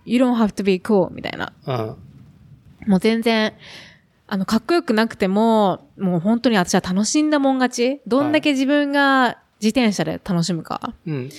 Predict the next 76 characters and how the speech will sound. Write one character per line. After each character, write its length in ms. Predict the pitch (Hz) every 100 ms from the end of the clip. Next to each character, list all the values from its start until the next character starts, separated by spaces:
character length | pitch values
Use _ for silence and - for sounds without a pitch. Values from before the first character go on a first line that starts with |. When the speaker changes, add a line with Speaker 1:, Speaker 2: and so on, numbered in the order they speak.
| - - - _ 214
Speaker 1:
い 80 |
く 120 | - 302
ら 100 | 294
か 140 | 294
っ 60 | -
こ 120 | 277
つ 80 | -
け 100 | 285
て 80 | 170
も 80 |
さ、 80 | 175
楽 240 | 175 214 262
し 60 |
く 100 | -
な 100 | 180
か 100 | 165
っ 20 |
た 120 | - 143
ら 100 | 165
さ、 240 | 170 165
な 120 | 165
ん 60 | 165
か 100 | 156
も 540 | 151 147 - - - - _ _ _ _ _ _ _ _ _ _ _
う、 20 |
な 60 | 160
ん 40 |
か 80 | -
意 80 | -
味 120 | 214
な 160 | 180 185
い 40 |
み 100 | 151
た 100 | -
い 60 | -
な。 160 | - - _ -
Speaker 2:
う 60 | 151
ん。 40 | 175
Speaker 1:
だ 80 |
か 60 | 208
ら 40 |
や 120 | 180 180
っ 60 | -
ぱ 100 | 254
り、 600 | 262 294 294 262 185 - _ _ _ _ _ _ _ _ _ -
も 80 |
う 20 | 170
人 220 | 208 220
生 140 | 170
じ 80 | 160
ゃ 20 |
な 80 | 160
い 40 |
け 80 | 165
ど、 40 | 160
自 100 | 160
転 220 | 190 180
車 100 | 165
も 120 | 160
さ、 180 | 170 151
も 140 | 156
う 20 |
本 240 | 160 202 214
当 160 | 220
に、 680 | 214 220 220 220 214 214 - _ _ _ _ _ _ _ _ _ _ -
楽 200 | 208 226
し 140 | 254
め 120 | 220
ば 80 | 165
楽 280 | 156 175 175
し 120 | 196
む 80 | 160
ほ 140 | 160
ど、 260 | - - 208
Speaker 2:
う 60 | 190
ん。 340 | 180 117